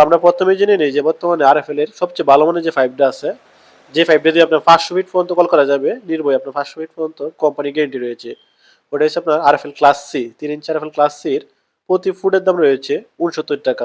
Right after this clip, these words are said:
বর্তমানে। এবং আপনার তিনের লগে যদি আপনার নিচে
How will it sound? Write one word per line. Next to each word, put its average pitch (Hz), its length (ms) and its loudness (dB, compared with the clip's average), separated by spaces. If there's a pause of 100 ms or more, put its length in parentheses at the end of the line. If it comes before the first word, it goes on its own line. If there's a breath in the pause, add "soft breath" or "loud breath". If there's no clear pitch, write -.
বর্তমানে। 123 460 -8 (840)
এবং 139 160 -2 (120)
আপনার 151 280 0
তিনের 190 260 2
লগে 170 140 2
যদি 170 140 2
আপনার 165 180 2 (220)
নিচে 170 160 0